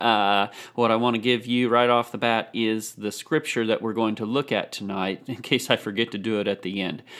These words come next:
And that scripture is Revelation chapter twelve. We'll be taking a look at the lady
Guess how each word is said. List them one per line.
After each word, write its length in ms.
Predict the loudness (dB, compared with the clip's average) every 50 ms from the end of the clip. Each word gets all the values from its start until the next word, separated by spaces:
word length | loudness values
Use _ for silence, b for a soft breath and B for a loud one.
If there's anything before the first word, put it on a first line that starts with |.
| B B B B B B 4
And 260 | 4 6 6 6 4
that 140 | 4 2 2
scripture 400 | 0 0 0 0 0 0 0 2
is 220 | 2 2 0 -2
Revelation 1160 | -2 2 4 4 4 4 2 0 2 2 2 2 2 2 -2 -4 -4 -4 -4 -4 -4 -6 -8 -10 -16 _ _ _
chapter 500 | -8 -2 2 2 2 2 0 -4 -6 -6
twelve. 580 | -6 -8 -2 0 2 2 4 2 2 0 0 -2
We'll 100 | -2 -2
be 140 | 0 0
taking 320 | 0 0 0 0 0 -4 -4
a 60 | -4
look 400 | -2 0 0 0 -2 -2 -6 -10 -6
at 440 | -6 -4 -4 -4 -4 -6 -8 -14 -16 -12
the 140 | -8 -8 -2
lady 520 | 0 2 4 4 4 4 2 0 0 -4